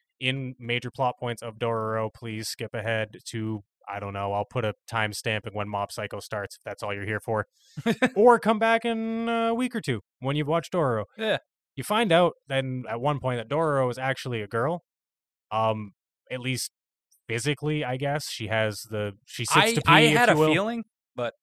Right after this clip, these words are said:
Speaker 2: I, I, I didn't
Speaker 1: Yeah, uh, but that's only brought up that once. And when, when the guy figures it out after they, like, s-, after they strip,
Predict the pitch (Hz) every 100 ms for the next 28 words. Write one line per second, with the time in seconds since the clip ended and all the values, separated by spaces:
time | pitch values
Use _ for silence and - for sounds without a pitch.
0 | _ 123 117 117 120 202 220 120 107 123
1 | 127 127 123 165 151 - 147 - - -
2 | - 151 233 - 135 151 175 180 113 98
3 | 101 - 113 170 - - - _ _ _
4 | _ _ _ 131 127 117 123 120 127 123
5 | 120 117 127 _ - 120 117 131 - 143
6 | 143 113 104 127 165 113 - 117 110 107
7 | 101 - - 117 - 110 104 - - 127